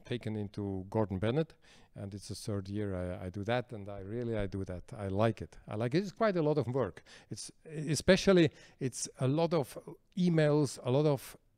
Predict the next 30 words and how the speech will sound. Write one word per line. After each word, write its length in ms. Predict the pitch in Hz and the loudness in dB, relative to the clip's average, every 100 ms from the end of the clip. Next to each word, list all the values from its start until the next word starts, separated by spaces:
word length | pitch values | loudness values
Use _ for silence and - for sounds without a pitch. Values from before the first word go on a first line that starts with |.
| - - | -18 4
telephones 540 | 139 147 - 143 135 | 6 6 6 2 2
also, 520 | 135 131 - 131 127 135 - - - | 2 2 4 4 6 4 -6 -14 -2
prepare-, 460 | 120 117 120 127 | 0 0 0 0
preparing 580 | 131 123 120 120 127 123 | -2 -4 -2 2 2 0
all 200 | 123 123 | -2 -2
these 160 | 123 107 | -2 -2
permits. 580 | - 127 127 117 - - - - - | 2 2 2 0 -4 -12 -14 -16 -2
Uh, 300 | 113 110 113 | 2 2 2
I 140 | 120 113 | 0 0
started 400 | - 120 110 104 | 2 2 2 0
in 140 | 101 | 0
May, 260 | 117 110 139 - - 143 | 2 0 -2 -8 -8 -4
uh, 200 | 104 104 | -2 -2
to 140 | - 110 | -4 -4
contact 480 | 123 123 120 107 - | 2 2 2 0 0
all, 240 | 120 120 117 | 2 2 2
everybody, 560 | 117 120 107 110 147 165 - - - | 2 4 4 4 4 2 -6 -20 -10
and 200 | 123 113 | -2 4
I 120 | 117 | 6
had 200 | 104 117 123 | 6 4 2
to 440 | 117 113 110 107 | 2 2 2 0
call 460 | - 151 143 123 113 | 8 8 10 6 4
many 380 | 104 131 165 151 | 4 4 6 6
of 160 | 127 | 4
them 340 | 131 123 123 117 | 4 2 2 -2
in 300 | 117 107 107 | 0 0 0
July 600 | 98 113 117 131 143 156 - - - - | 2 4 6 6 4 2 0 -8 -18 -4
and 220 | 113 107 | -2 0
in 140 | 110 | 6
August, 640 | 127 143 147 160 - - | 8 8 8 4 2 -8